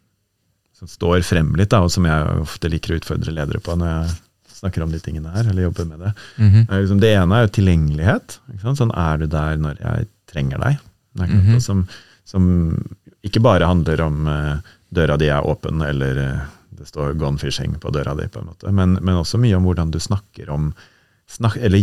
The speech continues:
Speaker 1: hvordan du gjør deg tilgjengelig, da. Hvis du er en leder som hele tiden sier at, «Å, nå er det fryktelig mye», på en måte. «Nå er det helt, eh, nå er, nå er jeg helt sprengt, eh, kapasiteten min», på en måte. Så gjør du det også utilgjengelig,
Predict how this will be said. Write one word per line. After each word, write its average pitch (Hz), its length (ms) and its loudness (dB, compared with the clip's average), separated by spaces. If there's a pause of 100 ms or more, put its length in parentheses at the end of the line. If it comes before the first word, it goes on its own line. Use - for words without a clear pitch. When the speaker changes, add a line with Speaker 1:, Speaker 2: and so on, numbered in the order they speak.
(140)
Speaker 1:
hvordan 98 240 4
du 110 60 4
gjør 76 340 2
deg 87 160 0
tilgjengelig, 95 420 2
da. 127 160 -2
Hvis 107 140 -10
du 101 80 -6
er 92 120 2
en 92 100 2
leder 85 220 0
som 90 220 -2
hele 87 340 -2
tiden - 320 -10
sier 76 300 -18
at, - 140 -12 (800)
«Å, 104 240 8
nå 90 180 6
er 80 120 0
det 92 80 2
fryktelig - 460 -2
mye», 71 300 2
på - 80 -4
en 82 100 2
måte. 82 220 0
«Nå 87 180 4
er 80 180 2
det 85 120 2
helt, 80 380 0
eh, 82 100 4
nå 78 120 2
er, 87 260 2
nå 90 140 2
er 80 280 0
jeg 85 80 -2 (160)
helt 82 180 -4
sprengt, 73 360 -4
eh, 87 80 0
kapasiteten 82 580 -2
min», 80 160 -6
på - 100 -20
en 90 60 -18
måte. - 140 -20
Så 104 180 -4
gjør 85 300 2
du 78 60 -4
det 85 160 -2
også - 240 -4
utilgjengelig, 85 520 -6